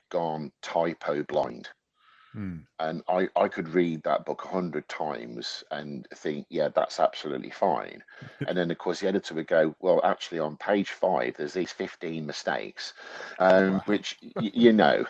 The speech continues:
Speaker 1: uh, wasn't that extreme. But, uh, <laughs>
Speaker 2: <laughs>
Speaker 1: but, you know, um, but all, all the same, like, the editor was picking up, like, you know, "You've said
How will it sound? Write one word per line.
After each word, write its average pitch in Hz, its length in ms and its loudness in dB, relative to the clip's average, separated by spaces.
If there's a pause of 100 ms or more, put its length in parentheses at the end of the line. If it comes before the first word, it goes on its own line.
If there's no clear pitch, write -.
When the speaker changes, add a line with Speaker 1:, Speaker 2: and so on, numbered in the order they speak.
(100)
Speaker 1:
uh, 92 180 0 (100)
wasn't 107 320 8
that 90 160 12
extreme. 71 500 -2 (300)
But, - 260 2
uh, 135 80 12
<laughs> 156 920 8 (200)
Speaker 2:
<laughs> 131 220 -2
Speaker 1:
but, 120 180 10
you 135 120 6
know, 90 260 10 (880)
um, 101 640 6 (120)
but - 240 6
all, 123 180 12
all 117 200 10
the 101 100 6
same, 101 420 2
like, 71 160 0
the 87 100 -2
editor 80 320 -4
was 76 140 -8
picking - 360 -14
up, 76 180 -6
like, 73 280 -2
you 87 80 -10
know, 78 80 -6
"You've 76 220 -4
said 78 160 -4